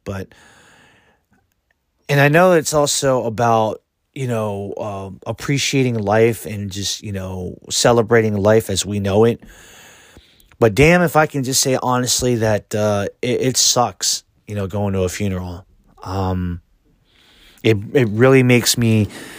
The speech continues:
uh, sad and depressed, you know, because I don't wanna focus on, you know, the death part, you know. And I don't know, like, you know, maybe it's just me, but, um,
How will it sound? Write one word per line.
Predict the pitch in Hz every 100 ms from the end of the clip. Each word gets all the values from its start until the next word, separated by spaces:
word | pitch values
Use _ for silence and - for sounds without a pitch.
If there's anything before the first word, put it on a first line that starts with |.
| - - -
uh, | - 107 101 95 92 87 - - - -
sad | - 131 127 120
and | 110
depressed, | 101 - 98 123 - - - _ _ _ _
you | -
know, | 98 98
because | 98 - 117
I | - 127
don't | 135 127
wanna | 123 107
focus | 85 - 120 131 - 117 107
on, | 107 98 95
you | 78 104
know, | 98
the | 82
death | 82 117 120 -
part, | - - 78 - - - - _ _
you | 95
know. | 95 92 90 - _ _ _
And | 117 135
I | 180
don't | 196 139
know, | 127 98 90 -
like, | 110 98
you | 117
know, | 110
maybe | 110 127 143 156
it's | 139
just | 123 -
me, | 117 113 120 123 - _ - - - - - - _
but, | 131 120 -
um, | 135 127 123 117 110 101 107